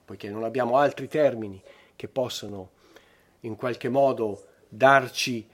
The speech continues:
l'emozione di quello che significa un assoluto che entra in manifestazione con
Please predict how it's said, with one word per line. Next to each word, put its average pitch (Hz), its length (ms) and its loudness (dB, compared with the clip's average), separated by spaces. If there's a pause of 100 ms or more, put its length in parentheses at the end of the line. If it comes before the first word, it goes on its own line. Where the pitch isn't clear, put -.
(120)
l'emozione 143 1200 6 (360)
di 117 160 -12
quello 143 240 2
che 139 120 -4
significa 120 840 -6 (640)
un 131 180 0
assoluto 139 600 -2
che 117 180 0
entra 139 320 -2
in 127 80 -6
manifestazione - 1120 -12 (440)
con 147 380 8